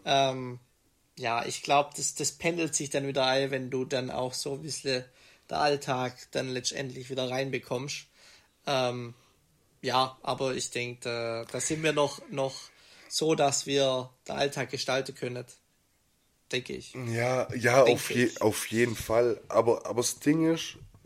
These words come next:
Speaker 2: was, was ich auch immer selber merk, so, ich mach das auch voll phasenabhängig,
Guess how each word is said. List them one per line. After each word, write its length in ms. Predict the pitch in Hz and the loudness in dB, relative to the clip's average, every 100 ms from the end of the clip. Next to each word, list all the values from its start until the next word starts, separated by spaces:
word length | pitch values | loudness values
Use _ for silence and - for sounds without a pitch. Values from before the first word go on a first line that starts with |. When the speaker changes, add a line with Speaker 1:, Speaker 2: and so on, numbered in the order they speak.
| - - - - _ _ - | -20 -20 -20 -20 _ _ -8
Speaker 2:
was, 520 | 101 107 107 - - | -4 -4 -4 -6 -2
was 180 | 107 113 | 0 0
ich 240 | 123 123 | -4 2
auch 140 | 104 107 | 0 0
immer 220 | 110 101 | 0 0
selber 440 | 101 110 120 101 82 | 4 4 8 6 4
merk, 460 | 95 101 107 104 | -2 2 2 2
so, 160 | - 101 | 0 0
ich 120 | 107 | 0
mach 160 | 113 - | -10 -8
das 180 | 113 | 0
auch 120 | 107 - | 0 0
voll 340 | - 123 120 | 2 4 4
phasenabhängig, 1300 | - - 110 113 98 95 76 - 95 95 98 - | 2 2 6 6 6 -6 -8 -8 -8 -4 -4 -6